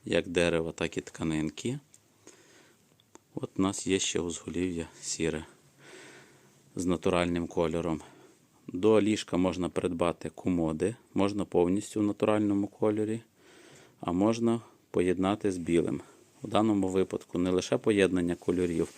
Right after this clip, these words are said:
але й під спецзамовлення було зроблено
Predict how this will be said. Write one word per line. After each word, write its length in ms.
але 280
й 40
під 180
спецзамовлення 1000
було 320
зроблено 600